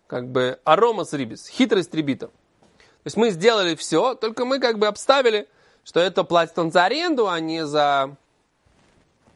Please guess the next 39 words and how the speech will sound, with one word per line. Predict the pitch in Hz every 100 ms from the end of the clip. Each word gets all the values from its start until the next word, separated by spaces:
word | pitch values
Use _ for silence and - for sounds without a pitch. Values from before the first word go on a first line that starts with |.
| - - _ - - -
и |
это, | 156 170
мол, | 156 139 147 -
не-, | 127 123 123 127
недостаточно. | 139 143 139 - 117 - - 139 -
Ну, | 151
в | 123
смысле, | 139 117 127
это, | 120 117 113 147 170 _
это | 135 131
то, | 139 123
что, | 131
это | 131 175 165
то, | 147
что | 139
говорит, | 139 127 131
говорит | 131 123
Гемара | 139 123 120
Лав | 120 120
Милта. | 120 - - _ _ _ _ - - - _
Посмотрим, | - 254 220
это | 220
так | 208 - 254 247
или | 240
иначе, | 277 311 247
дорайс, | 190 196 233 202
дорайс | 175 185 208 240 220
или | 202
драбон, | 190 202 208 269 208
но | 170
здесь | 185 185
есть | 170
проблемы, | 170 196 285 294 214 214
и | 214
мы | 185
так | 185 180
не | 175 165
пуским. | 160 147 - - - -
Окей? | 131 202 226